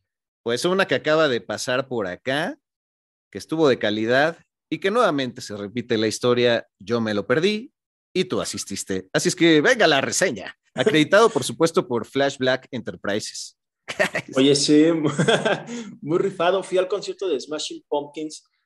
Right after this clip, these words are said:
Speaker 2: aquí en la Ciudad de México. Ofrecieron cuatro conciertos, que te, que te acuerdas que había mencionado aquí que ya me la había pelado porque no tenía boleto, no había conseguido
Speaker 1: Ajá.
Speaker 2: porque se estaban vendiendo muy rápido.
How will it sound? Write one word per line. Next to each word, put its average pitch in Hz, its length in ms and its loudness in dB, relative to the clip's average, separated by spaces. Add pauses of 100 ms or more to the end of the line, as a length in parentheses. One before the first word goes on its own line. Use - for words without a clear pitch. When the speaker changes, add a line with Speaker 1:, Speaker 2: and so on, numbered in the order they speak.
Speaker 2:
aquí 139 340 -2
en 143 100 4
la 147 80 2
Ciudad 120 240 2
de 131 120 4
México. 131 320 -2
Ofrecieron 147 540 -2
cuatro 175 380 0
conciertos, 120 720 -8
que 147 100 2
te, 151 180 -2
que 143 120 2
te 156 100 4
acuerdas 190 320 4
que 131 100 -4
había 139 140 4
mencionado 143 440 -4
aquí 139 220 -12
que 147 120 -10
ya 147 120 -4
me 156 100 -2
la 135 100 0
había 120 220 0
pelado 131 460 2
porque - 280 -18
no 110 120 -12
tenía 127 260 -8
boleto, 113 420 -4
no 127 120 4
había 139 220 4
conseguido 110 320 -2
Speaker 1:
Ajá. 120 240 2
Speaker 2:
porque 127 160 -14
se - 140 -12
estaban 131 360 4
vendiendo 113 340 0
muy 120 180 -2
rápido. 117 480 -8